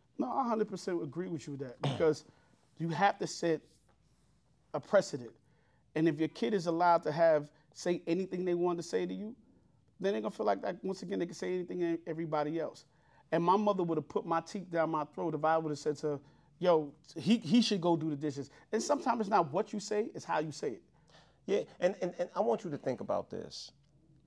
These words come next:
Speaker 2: How many times have, I mean, well, this may not have happened to you or me, but I've seen it happen before, where even a woman, where it's like,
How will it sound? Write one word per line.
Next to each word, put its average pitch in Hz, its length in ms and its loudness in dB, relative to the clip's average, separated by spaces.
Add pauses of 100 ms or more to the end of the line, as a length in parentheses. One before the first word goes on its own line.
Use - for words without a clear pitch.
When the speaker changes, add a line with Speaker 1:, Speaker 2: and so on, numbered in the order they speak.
Speaker 2:
How 135 120 0
many 156 240 0
times 101 800 -4 (680)
have, 95 580 0 (920)
I 120 60 2
mean, 139 320 6
well, 127 160 6
this 151 180 -2
may 151 140 2
not 113 180 2
have 98 100 -4
happened 101 420 -2 (200)
to 117 120 -4
you 110 160 -2
or 120 260 0
me, 113 200 -2
but 104 160 2
I've 101 160 -2
seen 127 260 -4
it 110 100 -4
happen 92 320 -6
before, 85 420 -12 (320)
where 98 400 2 (360)
even 180 260 2
a 180 40 2
woman, 165 340 0 (180)
where 117 200 4
it's 113 140 -2
like, 107 300 4